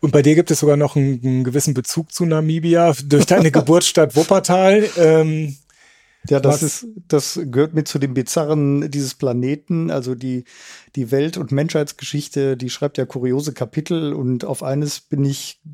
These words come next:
Speaker 2: gestoßen, als ich schon gar nicht mehr in Wuppertal wohnte. Ähm, da gibt's, äh, oder gab es eine Vereinigung, die nennt sich Rheinische Mission und die existiert bis heute, allerdings unter anderem Namen. Und so eine Rheinische Mission, die tat eben, was man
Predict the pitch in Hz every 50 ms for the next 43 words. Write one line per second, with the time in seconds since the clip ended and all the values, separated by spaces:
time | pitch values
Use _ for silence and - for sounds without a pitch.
0 | - - 147 135 - - 135 139 151 - - - 147 143 143 139 139 143 139 143
1 | 156 143 127 120 131 131 - - _ - - - - - - 151 135 139 147 156
2 | 151 - - 143 139 143 151 135 143 143 - 143 127 - 123 123 110 117 127 139
3 | 160 170 - 214 220 214 _ - - - - - - _ _ _ - 151 139 135
4 | 131 139 139 139 135 135 - 135 131 160 170 170 - - - - - - - -
5 | 151 135 135 135 131 202 - 143 135 131 110 135 123 135 156 170 180 156 - -
6 | - - 139 131 135 135 139 135 - - 139 131 139 147 151 139 147 147 139 135
7 | 123 131 135 135 - - 127 120 - - - 120 123 135 143 139 127 - - 120
8 | 120 110 - - - 127 135 165 196 262 269 - _ _ _ 214 143 135 139 131
9 | - - _ - - 143 - - 113 - - 135 - _ 131 - - - 127 139
10 | 156 156 165 131 139 127 123 131 135 131 143 131 117 123 123 120 127 123 113 120
11 | 113 113 113 117 123 143 170 180 180 - - - - - - - _ 165 143 135
12 | 127 143 143 143 131 127 120 110 123 147 175 180 170 - - 139 127 123 - -
13 | 131 139 165 180 165 147 143 - _ 139 120 120 143 - 175 151 160 165 151 156
14 | 156 - - 170 165 165 175 175